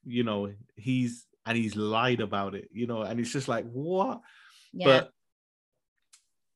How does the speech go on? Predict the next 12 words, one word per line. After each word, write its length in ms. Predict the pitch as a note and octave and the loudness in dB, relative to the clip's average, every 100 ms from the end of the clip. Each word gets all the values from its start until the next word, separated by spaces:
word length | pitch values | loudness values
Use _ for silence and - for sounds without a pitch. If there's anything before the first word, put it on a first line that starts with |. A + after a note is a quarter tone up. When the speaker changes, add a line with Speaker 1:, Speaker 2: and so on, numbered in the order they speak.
| G2+ | 0
Speaker 1:
the, 160 | C3+ - | 0 4
I 100 | B2+ | 8
don't 140 | D#3 | 10
know 100 | D3+ | 10
what 100 | D3+ | 10
it 60 | C#3+ | 10
is. 180 | D3+ C#3 | 8 6
It's 180 | C3 | 2
something 360 | - D3 D3 C#3+ | 2 2 2 0
about, 420 | B2 B2+ B2 A#2 | 2 4 4 2
like, 240 | A2 G#2+ - | -2 -4 -2
the, 160 | A2 | -4